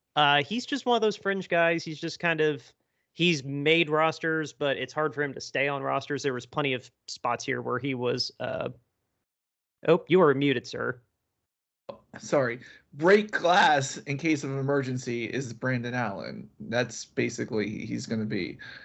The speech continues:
Speaker 1: Yeah, he's, he's been on practice squads and promoted off and on many, many times as I look through his Wikipedia article.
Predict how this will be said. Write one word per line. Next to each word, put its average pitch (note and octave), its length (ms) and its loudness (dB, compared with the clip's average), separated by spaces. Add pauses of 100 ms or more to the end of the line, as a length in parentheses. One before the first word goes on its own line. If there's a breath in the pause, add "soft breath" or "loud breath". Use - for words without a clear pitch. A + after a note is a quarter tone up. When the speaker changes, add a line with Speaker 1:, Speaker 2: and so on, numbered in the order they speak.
(200 loud breath)
Speaker 1:
Yeah, D3 420 6 (120)
he's, F3 540 -2
he's F#3+ 420 -2
been G3+ 220 4
on F#3+ 160 2
practice E3+ 360 0
squads D#3 360 -4
and C#3+ 160 -10
promoted C#3+ 720 -2
off C#3+ 220 0
and C#3+ 100 -6
on C3+ 260 -2
many, C#3+ 220 -4
many C3+ 200 -4
times C3 320 -6
as B2+ 120 -6
I B2+ 80 -4
look B2 180 -6
through C3+ 120 -6
his B2 100 -10
Wikipedia B2 440 -6
article. B2 600 -2